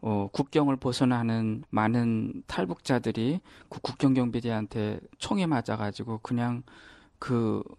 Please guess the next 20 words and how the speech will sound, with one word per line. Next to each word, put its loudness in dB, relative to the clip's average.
그 0
두만강 4
압록강에 -2
죽어나간 0
사람들이 -4
너무나 6
많거든요. -6
그거는 0
안, -2
해서는 0
안 -2
될 2
일이죠. -8
그런 2
거를 0
당연하게 4
여기는 -2
게 -6
북한 -6
법이고, -2